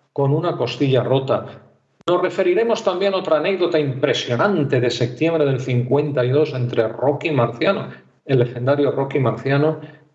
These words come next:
y Joe Jersey Walcott, cuando Marciano se proclama campeón del mundo en un combate que originó una foto icónica. Y hablaremos también ligeramente cuando Sonny Liston,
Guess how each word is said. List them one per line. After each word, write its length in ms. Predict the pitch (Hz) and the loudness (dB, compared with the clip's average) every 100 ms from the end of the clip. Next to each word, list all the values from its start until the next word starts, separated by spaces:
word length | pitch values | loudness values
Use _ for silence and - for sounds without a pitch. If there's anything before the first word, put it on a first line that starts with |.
| _ _ _ 127 | _ _ _ -2
y 140 | 123 | 0
Joe 240 | 139 160 127 | 2 2 0
Jersey 400 | 127 135 - 127 | -2 -2 -2 0
Walcott, 640 | 123 120 117 - - - | 2 2 -2 -8 -12 -4
cuando 240 | 107 101 | 0 0
Marciano 560 | 101 101 - 131 135 135 | 0 -4 -2 0 2 2
se 160 | - | 0
proclama 640 | 113 104 139 139 139 127 - | -2 -2 0 2 2 0 -2
campeón 420 | 113 107 110 127 | -4 0 0 2
del 160 | 117 | 2
mundo 300 | 117 139 135 | 2 2 2
en 60 | 123 | 2
un 140 | 139 | 2
combate 480 | 135 120 117 147 147 | 2 0 2 0 0
que 120 | 143 | 0
originó 440 | 117 117 - 123 143 | -2 -2 -2 0 2
una 180 | 127 - | 2 0
foto 280 | 131 123 | -2 0
icónica. 600 | 113 107 127 113 104 107 - - - - | -2 0 2 2 0 -2 -4 -16 -18 -4
Y 100 | - | 0
hablaremos 480 | 185 139 226 175 - | 2 2 2 0 0
también 1000 | 156 151 160 170 170 170 160 131 - - | 0 2 0 2 0 0 -2 -2 -4 -6
ligeramente 800 | 143 143 - 160 143 147 143 143 | -4 -2 0 0 2 0 2 0
cuando 300 | 127 120 117 | 0 -2 -2
Sonny 400 | - 160 156 127 | 2 2 2 0
Liston, 640 | 135 151 - 156 147 151 | 0 0 0 0 0 -2